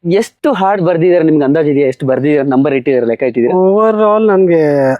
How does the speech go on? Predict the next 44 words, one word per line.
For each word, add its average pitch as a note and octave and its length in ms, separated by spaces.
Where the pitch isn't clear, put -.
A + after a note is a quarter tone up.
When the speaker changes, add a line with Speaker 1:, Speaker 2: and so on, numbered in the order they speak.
Speaker 2:
ಆ, C#3 80
ಸಿನಿಮಾದ A3 480
ಒಂದ್ F#3+ 200
ಮುನ್ನೂರು F#3 380
plus C#3+ 320
ಆಗಿದೆ. B2 320
Speaker 1:
ಹೌದಾ? A3+ 420
Speaker 2:
ಆ, D#3 280
ಸೀರಿಯಲ್ಸ್, A3 600
ಆಲ್ಬಮ್ಸ್ G#3 580
ಎಲ್ಲ G3+ 200
ಸೇರಿ G#3+ 300
ಒಂದು, F3 600
ಅದೊಂದು E3+ 360
ಒನ್ E3 140
ಫಿಫ್ಟಿ, E3+ 260
so F#3 120
ಒಂದ್ F#3 220
ಫೋರ್ G#3 220
ಫಿಫ್ಟಿ G#3+ 320
ಪ್ಲಸ್ D#3 180
ಆಗಿದೆ. D3+ 300
Speaker 1:
ಬರ್ದಿದ್ದೀರಿ. C3+ 500
ಚಾಲೆಂಜಿಂಗ್ A3 760
ಪಾರ್ಟ್ F3 260
ಅಂದ್ರೆ C#3+ 280
ಏನಂತ C#3+ 380
ಅನ್ಸುತ್ತೆ A2 400
ನಿಮ್ಗೆ A2 200
ಒಬ್ಬ A2 140
as C3 100
a B2+ 40
ರೈಟರ್ B2 320
ಆಗಿ? F#2 160
Speaker 2:
ಹಾ. B2+ 320
So G#3 120
ನನ್ಗೆ A3 280
ಯಾವಾಗ್ಲೂ, A3 520
ಆ, E3 420
ನನ್ಗಂತಲ್ಲ G3+ 480
ಬಹುಶಃ E3+ 400
ಎಲ್ರಿಗೂ G3+ 480
ಕೂಡ F3 140
Speaker 1:
ಹ್ಮ್. G#3 440